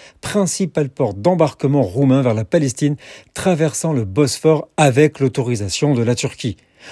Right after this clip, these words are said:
Durant son mandat, entre mille neuf cent vingt et mille neuf cent quarante-huit, les Britanniques ont limité l'immigration juive, car le pétrole du Moyen-Orient et le canal de Suez étaient d'une immense importance stratégique.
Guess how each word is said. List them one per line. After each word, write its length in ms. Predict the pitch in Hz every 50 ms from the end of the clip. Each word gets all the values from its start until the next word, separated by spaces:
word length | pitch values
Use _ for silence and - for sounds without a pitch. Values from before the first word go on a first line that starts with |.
| - - _
Durant 300 | 113 113 151 180 208 208
son 160 | - - 208
mandat, 460 | 196 185 185 180 175 202 208 208 175 _ _ _ - _ _
entre 300 | 170 147 - - - 143
mille 140 | 139 165 160
neuf 120 | 156 131
cent 160 | - - 156
vingt 160 | 151 143 165
et 60 | 156 139
mille 160 | 127 123 123
neuf 120 | 127 113
cent 160 | - - 127
quarante-huit, 640 | 107 - 160 143 147 147 - - 180 185 175 - - _ - - - - _
les 140 | - 135 147
Britanniques 680 | 131 139 143 190 185 - 170 156 165 185 190 - -
ont 80 | 131 127
limité 420 | 127 135 151 151 143 135 - 175
l'immigration 560 | 156 139 135 131 113 127 107 127 117 - 131
juive, 340 | 123 113 147 185 185 143 - _ _ _ _
car 160 | - 107 104
le 80 | 104 -
pétrole 480 | - _ 156 143 - - 165 156 139
du 80 | 113 107
Moyen-Orient 640 | 110 123 131 135 139 135 135 135 123 139 143 143 135
et 40 |
le 120 | 120 113 110
canal 400 | - - 190 180 180 175 170 147
de 100 | 135 139
Suez 500 | 127 - - 139 143 170 170 156 120 135
étaient 320 | 135 127 - - 156 156
d'une 320 | 139 117 120 113 120 135 151
immense 440 | 156 147 143 143 147 147 113 -
importance 680 | 143 127 - _ 123 120 - _ - 135 127 117 - -
stratégique. 720 | 107 95 - - - 117 - - 107 92 95 92 _ - -